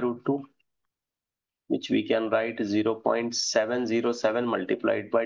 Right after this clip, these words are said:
twenty, in approximation fourteen।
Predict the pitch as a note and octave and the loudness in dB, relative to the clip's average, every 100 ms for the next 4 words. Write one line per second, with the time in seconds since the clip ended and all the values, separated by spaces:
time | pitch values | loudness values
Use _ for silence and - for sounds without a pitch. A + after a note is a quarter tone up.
0 | G2+ E2+ D2+ C#2+ - _ _ _ _ _ | 0 -2 0 -4 -4 _ _ _ _ _
1 | _ - B2+ A2+ A#2+ A#2 A#2+ B2+ D3 C#3 | _ 0 2 4 2 0 0 0 2 0
2 | C#3 - C#3+ | 2 2 2